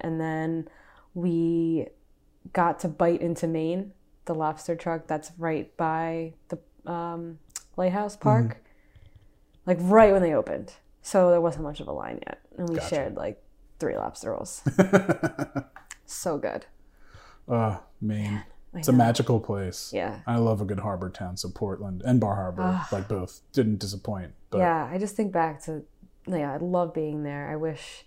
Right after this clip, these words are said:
Speaker 1: that it was warmer year round,
Speaker 2: Mm-hmm.
Speaker 1: 'cause now I'm like,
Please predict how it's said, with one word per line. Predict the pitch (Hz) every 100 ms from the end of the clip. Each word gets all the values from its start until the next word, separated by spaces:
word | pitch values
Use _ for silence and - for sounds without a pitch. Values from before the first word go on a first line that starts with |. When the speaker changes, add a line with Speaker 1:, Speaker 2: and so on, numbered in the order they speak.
| - - - -
Speaker 1:
that | 165 156
it | -
was | 160 151 147
warmer | 147 147 156 151 151
year | 165 139 -
round, | 147 147 147 151
Speaker 2:
Mm-hmm. | -
Speaker 1:
'cause | 151 156 151 -
now | 170 160
I'm | 160
like, | 156 151 151 -